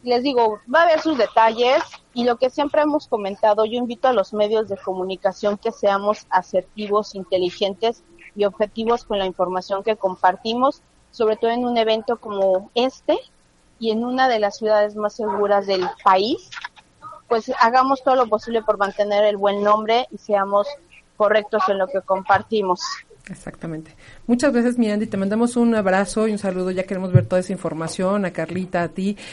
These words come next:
Speaker 2: Eh, sabemos que están así súper, súper ocupadas, pero también, sobre todo, pues, eh, sin, sin perder el, eh, pues, ese equilibrio de, de ser un medio, y como dices, ¿no? Con la responsabilidad del saber qué decir, porque somos comunicadores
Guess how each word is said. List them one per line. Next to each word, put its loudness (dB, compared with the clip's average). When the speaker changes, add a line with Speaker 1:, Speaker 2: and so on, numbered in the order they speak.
Speaker 2:
Eh, -2
sabemos -2
que -12
están -4
así -4
súper, -4
súper -6
ocupadas, -2
pero -2
también, -2
sobre -4
todo, -4
pues, -6
eh, -8
sin, -6
sin -4
perder 2
el, 2
eh, -2
pues, -6
ese -2
equilibrio -2
de, -2
de -8
ser -8
un -4
medio, 0
y -4
como -6
dices, -8
¿no? -6
Con -8
la -6
responsabilidad -6
del -6
saber -4
qué -4
decir, -2
porque -12
somos -12
comunicadores -6